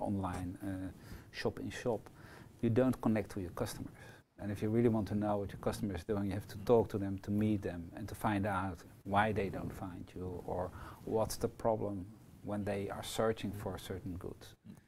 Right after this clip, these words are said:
And that's only what you can do if you talk to them, meet them, and anyway, in your local environment,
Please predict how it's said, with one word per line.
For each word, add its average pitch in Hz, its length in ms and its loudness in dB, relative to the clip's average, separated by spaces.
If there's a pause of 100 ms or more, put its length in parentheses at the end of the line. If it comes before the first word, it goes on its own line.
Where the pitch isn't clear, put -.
(240)
And 101 500 0
that's 131 200 4
only 113 220 6
what 101 160 2
you - 80 -14
can 101 120 2
do 104 180 4
if 101 180 -6
you 98 200 0
talk 113 220 4
to - 80 0
them, 95 180 0
meet 107 240 4
them, 90 300 -2 (100)
and 101 180 -4 (680)
anyway, 117 680 8
in 104 180 0
your 104 300 2
local 101 540 4
environment, 104 600 0